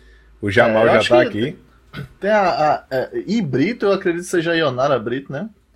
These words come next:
Speaker 2: E aí a gente aproveita pra mandar um grande abraço pro nosso querido Noiado, né? Que ela conhece por
Speaker 1: Noiado.
Speaker 2: bem. Nosso querido Noiado aqui, conhecido da galera. É, o Jamal Love, que tá aí também.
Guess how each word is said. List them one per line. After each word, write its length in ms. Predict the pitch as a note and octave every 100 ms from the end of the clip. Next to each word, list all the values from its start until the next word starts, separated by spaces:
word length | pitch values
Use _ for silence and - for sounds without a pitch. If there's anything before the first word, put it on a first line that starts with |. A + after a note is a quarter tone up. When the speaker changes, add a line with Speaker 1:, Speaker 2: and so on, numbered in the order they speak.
| _ _ _
Speaker 2:
E 80 | A2+
aí 120 | A#2+ C3
a 60 |
gente 180 | C#3+ E3
aproveita 380 | D#3 C#3+ C3 C3+
pra 100 | D#3
mandar 240 | C3 B2+
um 80 | C3
grande 200 | A#2+ D#3+
abraço 360 | A#2+ A#2 C3+ -
pro 60 |
nosso 200 | C3 -
querido 480 | - C3 C3+ C3+ - _ _
Noiado, 840 | - B2+ C#3+ G3 A2 G#2 - D#2+ - _ _ _ _ _ -
né? 300 | A2 G#2+ G#3+ D3
Que 80 | C3
ela 160 | B2 G#2+
conhece 280 | - A#2 A2+
por 60 | A2+
Speaker 1:
Noiado. 580 | C3 A2+ G2+ A2+ B2
Speaker 2:
bem. 160 | G2+ - _ _ _ -
Nosso 500 | B2 C3+ - F3 C#3+ -
querido 260 | A#2 A#2+
Noiado 360 | C#3+ B2 G#2+ G#2
aqui, 120 | -
conhecido 480 | - C#3 A#2 C3+ B2
da 120 | C3+
galera. 460 | D3 B2 E2+ - - _ _ _ _ -
É, 800 | A#2 B2 A#2 A#2 A2+ A2+ G#2+ -
o 280 | - D3 E3+
Jamal 380 | D#3 G#3 C#3 F#3+
Love, 300 | C#3+ D#3 G3
que 80 | G3+
tá 160 | C#3+
aí 100 | B2+
também. 480 | C#3 A#2 A2 E3